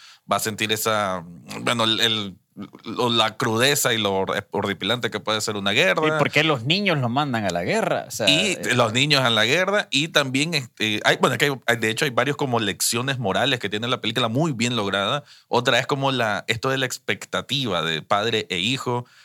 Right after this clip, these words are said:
Speaker 1: que un hijo tiene que esforzarse demasiado a los deseos del padre. Me gusta, ¿no? Esa correlación que hace. Y sobre todo el lengua-, el, la lección moral que más me encantó, que creo yo es muy bien adaptada a estos tiempos modernos y que queda muy bien en esta película, es,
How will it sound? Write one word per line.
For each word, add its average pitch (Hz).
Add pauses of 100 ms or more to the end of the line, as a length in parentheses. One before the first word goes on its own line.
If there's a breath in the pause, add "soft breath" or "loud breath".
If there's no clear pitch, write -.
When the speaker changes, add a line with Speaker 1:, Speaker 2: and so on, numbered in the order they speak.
Speaker 1:
que 101
un 101
hijo 110
tiene 110
que 104
esforzarse 101 (160)
demasiado 101
a 110
los 104
deseos 101
del 85
padre. 127 (220 soft breath)
Me 95
gusta, 127
¿no? 110
Esa 113
correlación 101
que 90
hace. 123 (280 soft breath)
Y 214
sobre 156
todo 160
el 151
lengua-, 123
el, 104
la 107
lección 120
moral 143
que 107
más 135
me 123
encantó, 98
que 95
creo 127
yo 120
es 101
muy 117
bien 127
adaptada 110
a 101
estos 107
tiempos 113
modernos 110
y 104
que -
queda 110
muy 117
bien 123
en 95
esta 120
película, 135
es, 180